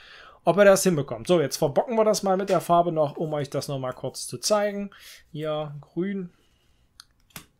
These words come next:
Jetzt geht das Vitamin-Alarm-Ding hoch. Er hat auch was Grünes.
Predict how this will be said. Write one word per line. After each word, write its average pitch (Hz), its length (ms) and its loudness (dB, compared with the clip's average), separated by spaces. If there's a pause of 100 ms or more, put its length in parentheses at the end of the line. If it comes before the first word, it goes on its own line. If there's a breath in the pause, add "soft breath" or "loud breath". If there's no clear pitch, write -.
(220)
Jetzt 123 240 -8
geht 131 180 -6
das 127 260 -4 (560 loud breath)
Vitamin-Alarm-Ding 165 1700 0
hoch. 208 640 2
Er 151 180 -6
hat 147 120 -2
auch 165 200 -4
was 151 200 -2
Grünes. 175 640 -6